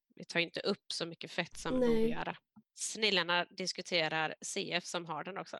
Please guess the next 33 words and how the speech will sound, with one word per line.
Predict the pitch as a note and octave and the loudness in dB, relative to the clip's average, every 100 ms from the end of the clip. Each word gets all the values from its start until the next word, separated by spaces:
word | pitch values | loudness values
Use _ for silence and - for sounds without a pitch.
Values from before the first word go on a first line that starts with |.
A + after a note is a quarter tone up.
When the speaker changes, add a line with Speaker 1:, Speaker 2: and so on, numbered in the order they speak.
| - | 0
Speaker 1:
<laughs> | - - - - - - - C#4+ | 0 0 -8 -2 -4 -4 -6 -2
Speaker 2:
Ja. | B3+ D4 | 6 6
Speaker 1:
Det | E4+ | 6
var | - - F#3+ | 4 2 -4
lite | - | 0
roligt. | G3 G#3 - - D#4 _ - - - | 4 4 2 0 -2 _ -8 -8 -8
Jag | - F#3 F3+ - | 0 2 2 0
själv | - - A3+ B3 - | -16 -2 -2 0 -4
har, | G3 F3+ - - - | -4 -4 -6 -8 -8
tänker | A3+ E3+ D3+ - G#3+ | -4 -4 -6 -4 -2
inte | A3+ - | -2 -4
jättemycket | D3+ - - - - | -8 -6 -12 -10 -10
på | - | -8
att | D3 | -8
jag | - | -8
ska | - - | -4 -2
äta | E3 - F#3 | -2 -2 -4
mer | - - - - _ _ | -2 -4 -6 -20 _ _
fet | - - - | -10 -8 -8
mat, | - F3+ - - | -8 -8 -8 -6
kan | F3 | -4
jag | D#3 | -2
inte | |
säga | - | -2
att | C#3 - | -4 -4
jag | |
gör. | D3 D#3 - | -2 -2 2
Däremot | F3 F3 G3+ G#3+ D#3 | 6 8 8 6 0
så | - | 2
är | D#3 D3 | 2 2
det | D#3 | 0
ju, | D3 | -2
alltså, | - D3+ D#3+ | -2 -2 0